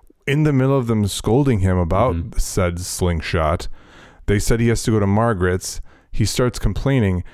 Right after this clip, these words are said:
Speaker 1: and they hand the slingshot back to him, which I didn't notice
Speaker 2: No, I
Speaker 1: again
Speaker 2: did not notice that.
Speaker 1: before watching this a forty-second time or
Speaker 2: Yeah.
Speaker 1: whatever.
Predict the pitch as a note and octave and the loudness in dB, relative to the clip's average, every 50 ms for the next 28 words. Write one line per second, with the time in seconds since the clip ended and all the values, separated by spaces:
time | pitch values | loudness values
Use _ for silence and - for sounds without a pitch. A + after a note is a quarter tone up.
0 | - - - - - A2+ A2 A2+ A2 A#2+ A#2+ A#2 A2+ - - - A2 G#2 G#2+ A#2 | -20 -20 -18 -8 -4 -2 0 0 2 2 2 2 2 2 0 0 2 2 4 4
1 | A#2+ B2 A#2 - A2 G2 - - - G#2 G2+ F#2+ - - G2 F2 - G2+ G#2+ B2+ | 2 2 2 0 0 0 0 0 0 0 0 0 0 0 0 0 0 0 0 0
2 | C3 - - F#2 D#2+ D#2 D#2+ F#2+ F#2+ - G#2+ G#2+ G#2 F#2+ - G2+ G2+ G#2 G2 F#2 | 0 -2 -2 -2 -2 0 0 -2 0 2 0 0 2 2 2 2 2 0 0 0
3 | F#2 G2 G#2+ B2 B2 A#2 - G#2 F2+ F#2 F#2 C3 E3 E3+ B2 G2 F#2 E2 E2+ F2 | 0 2 2 2 0 0 0 0 0 2 2 2 2 2 2 2 0 0 0 0
4 | E2+ D#2 D2+ D2+ D2+ D2+ G#2+ A2 A#2 - - A#2 G#2+ A2 A2 A2 A2 A2 A2 A2 | -4 -4 -4 -6 -2 -2 -2 -2 -2 0 0 2 2 4 4 4 2 2 0 -2
5 | - - G#2+ G2+ G#2 G#2 - - A2+ G#2 G#2 - - G2 - - - G#2 G2+ G2+ | -4 -2 0 0 0 0 0 -2 -2 0 0 0 -2 -4 -4 -2 0 0 2 2
6 | G#2 - - G#2 F#2+ F#2+ F#2+ F2 - G#2 G#2 F#2 F2 E2 E2 E2+ F2 E2+ E2 E2 | 2 2 2 2 0 0 2 2 2 2 2 2 2 2 2 2 0 0 -2 -2